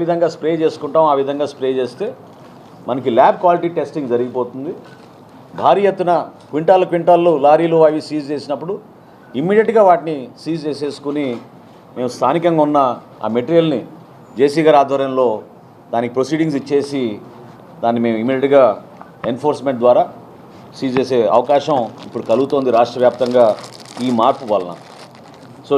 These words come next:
నిన్నటి నుంచి మేము ఏర్పాటు చేసిన ఈ మూడు చెక్ పోస్టులు కూడా కాకినాడలో కూడా చాలా సక్సెస్ఫుల్గా అయినాయి. అక్కడ కూడా మూడు చెక్ పోస్టులు ఏర్పాటు చేసాం మూడు ప్రాంతాల్లో. సేమ్ మోడల్ని మనం ఇక్కడ రెప్లికేట్ చేసే విధంగా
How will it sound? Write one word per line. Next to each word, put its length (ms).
నిన్నటి 320
నుంచి 240
మేము 180
ఏర్పాటు 420
చేసిన 200
ఈ 180
మూడు 280
చెక్ 160
పోస్టులు 280
కూడా 240
కాకినాడలో 440
కూడా 260
చాలా 120
సక్సెస్ఫుల్గా 520
అయినాయి. 220
అక్కడ 200
కూడా 140
మూడు 240
చెక్ 160
పోస్టులు 220
ఏర్పాటు 360
చేసాం 260
మూడు 160
ప్రాంతాల్లో. 560
సేమ్ 420
మోడల్ని 320
మనం 200
ఇక్కడ 200
రెప్లికేట్ 480
చేసే 220
విధంగా 640